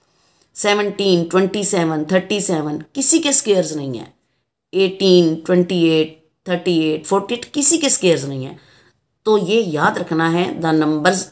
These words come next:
ending with two, three, seven, eight are not perfect squares। उसके बाद आता है a number ending with an odd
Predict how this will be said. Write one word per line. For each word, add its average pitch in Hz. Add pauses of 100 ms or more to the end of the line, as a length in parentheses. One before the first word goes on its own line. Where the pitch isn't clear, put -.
ending 190
with 247
two, 180
three, 170
seven, 156 (120)
eight 156 (160)
are 147
not 151 (160)
perfect 139 (300)
squares। 120 (1160)
उसके 269
बाद 214
आता 196
है -
a 208
number 180 (240)
ending 196
with 170 (260)
an 190 (200)
odd 240